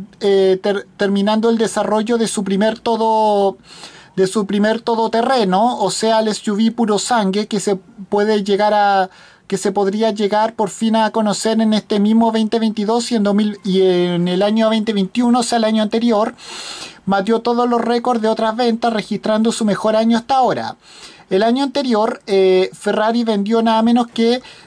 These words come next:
once mil ciento cincuenta y cinco automóviles, un diez coma uno por ciento más que en el año dos mil diecinueve, y, eh, dos mil treinta y dos, eh, coches más que en el año veinte veinte.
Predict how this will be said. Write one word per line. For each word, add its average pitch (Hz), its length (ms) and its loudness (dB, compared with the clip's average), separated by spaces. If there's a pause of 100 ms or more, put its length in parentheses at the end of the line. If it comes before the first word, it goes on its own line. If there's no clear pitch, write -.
(120)
once 208 380 0
mil 240 440 0
ciento 226 440 -2
cincuenta 233 400 0
y - 20 0
cinco 226 280 0
automóviles, 226 840 0 (100)
un 233 380 2
diez 233 240 -2
coma 214 300 2
uno 233 280 4
por 233 200 -2
ciento 233 400 0
más 233 220 0
que 247 100 -6
en 233 80 2
el 214 120 0
año 226 380 2
dos 190 160 0
mil 214 160 0
diecinueve, 220 680 0 (440)
y, 240 360 0
eh, 185 420 2
dos 190 160 2
mil 233 400 0
treinta 220 300 -2
y 196 80 0
dos, 220 440 -2
eh, 190 520 2
coches 240 560 -2
más 214 240 -2
que 240 340 -4
en 196 80 0
el 208 140 0
año 214 720 2
veinte 202 380 -2
veinte. 208 500 0